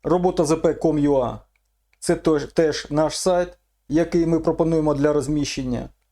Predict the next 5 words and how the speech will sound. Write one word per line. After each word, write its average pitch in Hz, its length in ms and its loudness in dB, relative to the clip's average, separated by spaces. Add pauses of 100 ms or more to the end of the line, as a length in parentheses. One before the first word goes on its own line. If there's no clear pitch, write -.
(1040)
І 214 180 2
Трудком — 196 640 0 (160)
також 180 460 0
наш 156 220 0
сайт. 107 400 -2